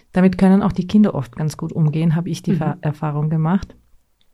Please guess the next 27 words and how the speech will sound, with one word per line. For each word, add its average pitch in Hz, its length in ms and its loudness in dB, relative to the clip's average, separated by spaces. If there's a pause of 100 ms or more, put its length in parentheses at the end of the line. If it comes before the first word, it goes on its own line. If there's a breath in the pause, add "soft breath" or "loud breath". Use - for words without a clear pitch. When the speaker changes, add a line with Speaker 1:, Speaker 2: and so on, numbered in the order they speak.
(320)
Speaker 1:
Wenn 170 160 0
ich 170 140 -4
gesagt 170 360 -4
habe, 180 120 -6
du, 180 420 -4
jetzt 170 200 -6
habe 180 140 -6
ich 185 120 -8
eine 170 180 0
halbe 160 220 -4
Stunde 180 540 -2
oder 160 160 -4
Dreiviertelstunde 180 680 -4
für 180 140 -4
dich 180 240 -6
Zeit, 175 280 -4 (520 soft breath)
da 156 60 -18
spielen 208 400 2
wir, 190 220 0
was - 360 -4
du 185 220 -2
möchtest 156 640 -6
und 165 140 -4
du 156 140 -10
war 151 200 -4
wirklich 208 380 -4
da 160 240 -4